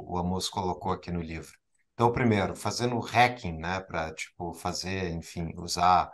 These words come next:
poder computacional e tentar corru-, corromper a, a rede. Isso não aconteceu até hoje, né? O que houve, acho que a única coisa que houve foi,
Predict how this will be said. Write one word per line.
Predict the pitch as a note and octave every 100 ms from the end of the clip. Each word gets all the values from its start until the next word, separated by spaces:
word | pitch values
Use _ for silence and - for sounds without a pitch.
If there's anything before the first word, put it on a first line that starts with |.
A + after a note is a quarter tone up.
| - _
poder | F#2+ G2 G2
computacional | G2 F#2 - F2+ - E2 F2+ F#2
e | D#2+
tentar | F2+ D#2 F2
corru-, | F2 F2+ D#2+ E2+ -
corromper | - G2 E2+ D#2+ - F2 E2+
a, | D2 C#2 _ _ -
a | E2
rede. | E2+ E2+ - - _ _
Isso | A2 A#2+ - C3 C3 -
não | G#2 A2
aconteceu | A#2 A#2 G#2+ G#2 - G#2
até | F#2+ A2
hoje, | G#2 A#2 - - -
né? | E2+ E2 -
O | - F2+
que | - F#2+
houve, | F#2 G#2+ A2+ - -
acho | - C#3 -
que |
a | D3+
única | B2 B2+ E3 F3
coisa | D#3 D3+
que | -
houve | A#2 B2
foi, | B2+ - C3+ C3+ C3